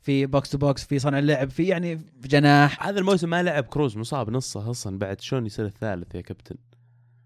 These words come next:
Speaker 2: معليش، كيتا حق لايبزيج يا شيخ عندي أزين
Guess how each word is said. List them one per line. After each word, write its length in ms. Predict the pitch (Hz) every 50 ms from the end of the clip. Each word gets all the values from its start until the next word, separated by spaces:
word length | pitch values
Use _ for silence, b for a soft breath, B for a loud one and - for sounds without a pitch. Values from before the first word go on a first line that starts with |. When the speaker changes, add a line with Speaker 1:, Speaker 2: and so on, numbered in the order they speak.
| b -
Speaker 2:
معليش، 380 | 104 107 110 120 110 98 - -
كيتا 380 | - - 131 123 110 - 95
حق 180 | - - 92 104
لايبزيج 380 | 110 113 110 - - 95 - -
يا 60 | 87
شيخ 260 | - 101 92 - -
عندي 280 | 95 98 95 90 80 -
أزين 560 | - - - - - 95 95 92 87 80 -